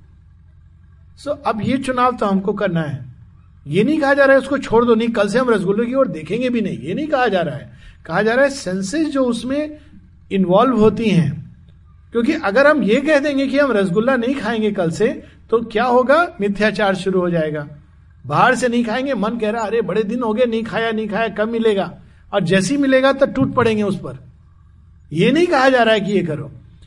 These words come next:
तो ये चीज उन सब चीजों के लिए है जो हमको मटेरियल प्लेजर देती हैं,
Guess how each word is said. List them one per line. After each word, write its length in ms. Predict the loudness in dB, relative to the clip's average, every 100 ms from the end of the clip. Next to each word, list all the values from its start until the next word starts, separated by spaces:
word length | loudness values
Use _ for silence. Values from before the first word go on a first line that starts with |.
| -20 -6
तो 60 | -2
ये 300 | 2 2 2
चीज 600 | 0 0 0 -6 -10 -12 -8
उन 140 | -6
सब 360 | -6 -4 -4 -4
चीजों 320 | -4 -4 -2
के 120 | -4
लिए 240 | -2 -2
है 80 | -4
जो 160 | -4 -4
हमको 280 | -4 -6 -8
मटेरियल 680 | -8 -8 -6 -4 -4 -6 -8
प्लेजर 380 | -4 0 0
देती 340 | -2 -8 -10 -12
हैं, 400 | -8 -8 -8